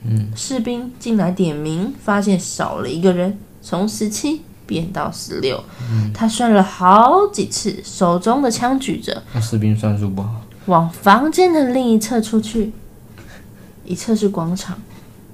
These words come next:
Speaker 2: 也就是有很多人死掉的那一边；另一侧是很多废弃的车，然后朝车内的人开枪。那些人似乎是想趁机跑走，但是还是被发现了。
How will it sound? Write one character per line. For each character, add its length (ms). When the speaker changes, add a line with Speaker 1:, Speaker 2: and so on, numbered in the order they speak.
Speaker 2:
也 120
就 200
是 220
有 120
很 300
多 160
人 120
死 200
掉 120
的 120
那 100
一 140
边； 280
另 180
一 80
侧 200
是 160
很 540
多 240
废 260
弃 240
的 120
车， 340
然 140
后 240
朝 240
车 340
内 140
的 80
人 220
开 240
枪。 340
那 80
些 180
人 220
似 240
乎 180
是 160
想 260
趁 320
机 280
跑 340
走， 240
但 220
是 160
还 420
是 140
被 160
发 220
现 260
了。 120